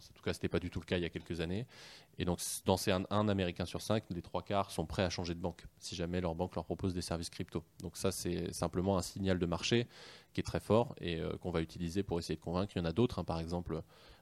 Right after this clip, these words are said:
Coinbase, qui est une, une plateforme majeure d'échange de,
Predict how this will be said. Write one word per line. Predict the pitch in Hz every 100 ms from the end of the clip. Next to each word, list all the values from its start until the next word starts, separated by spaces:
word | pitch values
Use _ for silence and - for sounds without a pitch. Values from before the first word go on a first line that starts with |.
| -
Coinbase, | 87 85 90 90
qui | -
est | 80
une, |
une | 80 80
plateforme | 82 - 85
majeure | 85 85 90 87 87
d'échange | 82 92 90 90 - -
de, | 80